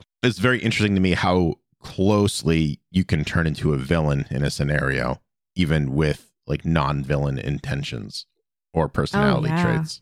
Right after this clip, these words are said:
Speaker 2: I really think that's what we're seeing here. Yeah,
Speaker 1: Yeah.
Speaker 2: because he's, he's not even Fire Nation. He's an Earth Kingdom general.
Speaker 1: Yeah.
Speaker 2: And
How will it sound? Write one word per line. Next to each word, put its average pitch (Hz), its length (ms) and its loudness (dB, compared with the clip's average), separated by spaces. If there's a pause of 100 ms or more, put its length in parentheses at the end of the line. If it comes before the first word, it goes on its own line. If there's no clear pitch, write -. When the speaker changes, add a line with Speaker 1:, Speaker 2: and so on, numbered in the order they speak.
(120)
Speaker 2:
I 214 60 2
really 226 300 2
think 247 140 -4
that's 208 160 0
what 185 120 -2
we're 185 100 2
seeing 208 340 -2
here. 165 500 0
Yeah, 202 200 2
Speaker 1:
Yeah. - 40 -4
Speaker 2:
because - 300 0
he's, 285 260 0
he's 320 260 -2
not 339 100 0
even 302 160 0
Fire 294 320 -2
Nation. 175 480 -4 (320)
He's 262 220 2
an 262 140 2 (140)
Earth 240 300 0
Kingdom 170 600 0 (300)
general. 180 580 -2 (220)
Speaker 1:
Yeah. 73 240 0 (400)
Speaker 2:
And 220 480 2